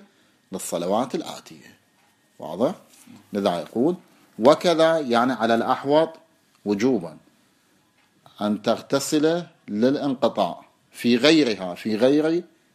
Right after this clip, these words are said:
سائلة الدم، "إذا لم يظهر الدم على الكرسف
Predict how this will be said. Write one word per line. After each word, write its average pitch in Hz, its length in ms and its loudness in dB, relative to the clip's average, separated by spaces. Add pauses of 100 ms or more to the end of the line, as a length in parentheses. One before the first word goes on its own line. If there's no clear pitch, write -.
سائلة 123 580 0
الدم، 92 360 -4 (680)
"إذا 123 340 2
لم 156 240 0
يظهر 170 440 0
الدم 127 340 0
على 113 240 0
الكرسف 113 840 -4